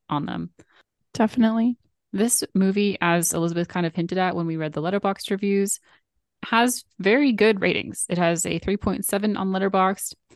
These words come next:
Speaker 1: an eighty-six percent on Rotten Tomatoes, which is certified fresh, and an audience rating of seventy-three percent, with the critic consensus reading The Nightingale definitely isn't for all tastes,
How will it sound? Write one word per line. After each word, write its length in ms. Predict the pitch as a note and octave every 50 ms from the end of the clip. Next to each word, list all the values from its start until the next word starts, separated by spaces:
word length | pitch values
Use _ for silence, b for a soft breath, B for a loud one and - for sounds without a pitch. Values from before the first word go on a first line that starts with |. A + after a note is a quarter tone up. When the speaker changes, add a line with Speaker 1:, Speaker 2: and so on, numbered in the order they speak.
| b b b _ -
Speaker 1:
an 160 | F3+ E3+ E3+ -
eighty-six 420 | F3 F3 F3+ F#3 - - F#3 -
percent 400 | - - - F3 - F#3+ F3+ F3 -
on 120 | - E3+ E3+
Rotten 220 | E3 D3+ D3+ E3+
Tomatoes, 420 | - - E3+ E3 E3+ E3 E3 -
which 100 | - -
is 120 | - D#3 -
certified 420 | - D3+ D#3+ - - D3 D3+ D3+
fresh, 380 | - - G#3 A3 A3 - - - - _ _ - -
and 100 | F3 E3
an 120 | D#3+ D#3
audience 440 | - D#3+ D#3+ D#3+ D#3+ E3 E3 - -
rating 280 | - D#3+ D#3 D#3+ E3 E3+
of 120 | D#3 D3+
seventy-three 460 | - - D#3 D#3 D3+ D3+ - - F#3
percent, 480 | F#3 - F#3 - - F#3 F#3 F#3+ F#3+ - _ _ _ _ b b b b b b b b
with 120 | F3+ E3
the 100 | - -
critic 220 | E3 - F3+ E3 -
consensus 540 | - E3+ D#3+ - E3 D#3+ - E3 - - E3
reading 180 | D#3 D#3 D#3
The 100 | D#3+ E3
Nightingale 640 | D#3+ D#3 D3+ D3+ D#3 D#3+ D#3 D#3+ D#3 D#3+ - - -
definitely 360 | - F3+ - - F#3+ F#3+ -
isn't 160 | F3+ - F3
for 160 | E3 - E3+ F3
all 160 | F3+ G3+ G#3
tastes, 440 | - - F#3+ F#3+ F#3 - - -